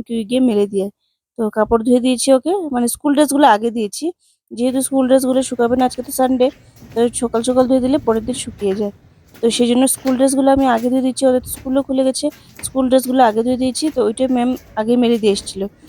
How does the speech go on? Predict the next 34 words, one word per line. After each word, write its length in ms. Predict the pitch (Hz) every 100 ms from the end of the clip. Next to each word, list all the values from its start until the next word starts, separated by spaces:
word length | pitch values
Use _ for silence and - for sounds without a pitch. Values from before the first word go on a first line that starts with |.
| - - 202
আর 100 | 202
এখন 280 | - 220 277
যেটা 200 | 285 277
মেলতে 280 | 277 254 262
যাচ্ছে 240 | 262 262 277
এগুলো 180 | 254 240
হচ্ছে 180 | 247 294
পরের 320 | 262 214 202
কাপড়। 300 | 190 185 180 _ _ -
আর 120 | -
প্রথমে 400 | - - - 262 254
আমি 140 | 247 247
আগে 140 | 247
ওর 200 | - 233
স্কুল 300 | 247 - 269 254
ড্রেস 220 | 294 339 -
আর 220 | 208 202
পাম্মির 360 | - 214 226 247
স্কুল 240 | - 247
ড্রেস, 160 | 247 294
দুজনের 260 | 233 214 226
স্কুল 220 | - 240
ড্রেসটা 260 | 214 226 254
আমি 140 | 254 240
ধুয়ে 160 | 226
দিতে, 280 | 202 _ 277 349 _ _ _ -
মানে 140 | 226 226
ধুয়ে 180 | 233 208
ওকে 140 | 208 233
দিয়ে 200 | 208 220
পাঠিয়ে 300 | 240 190 220
দিয়েছি 220 | 214 220 254 - -
মেলার 300 | 214 190 185
জন্য। 200 | 180 185